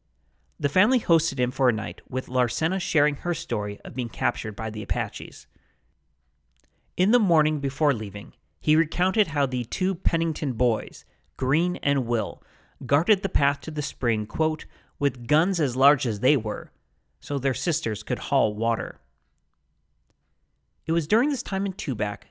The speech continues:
that Caroline Pennington Burr, who had either been abandoned or widowed by her husband, caught the eye of a man named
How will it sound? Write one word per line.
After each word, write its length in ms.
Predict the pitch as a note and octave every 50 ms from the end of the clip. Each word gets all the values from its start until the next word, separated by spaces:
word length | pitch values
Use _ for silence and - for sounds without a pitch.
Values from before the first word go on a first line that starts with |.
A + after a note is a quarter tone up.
| _ _ _ _
that 240 | B2+ A#2 - - -
Caroline 500 | - F#3 G3 G3+ G3+ G3 F#3+ F#3+ F#3+ E3+
Pennington 540 | - - - E3 E3+ E3 - - D3 A#2+
Burr, 480 | G#2 - C3+ C#3+ C3 A2 G#2+ G2 G2+ - _ _ _ _ _ _ _ -
who 100 | - D#3
had 80 | C#3
either 280 | B2+ B2+ D3 D#3 D#3+ C#3+
been 200 | A#2 B2+ A#2+ A#2
abandoned 580 | G#2+ - _ B2+ B2 C3 C#3+ D3+ D#3+ D3 C#3+ D3 -
or 120 | C3 A#2+
widowed 340 | A#2 A2 C3+ D3+ C3+ A#2+ G#2+
by 140 | A2+ A2+ B2+
her 100 | C3+ C3+
husband, 500 | - - A2+ G#2+ - - G#2+ A2 G#2+ - - _ _ _ _ _ _ _
caught 220 | - - F#3 F#3 -
the 140 | F#3 D3+ C#3+
eye 280 | C3+ C3+ C3+ C#3 C#3
of 140 | - B2 B2
a 60 | A#2+
man 280 | A#2+ B2 B2 B2 B2 A#2+
named 260 | A#2+ A#2 A2+ -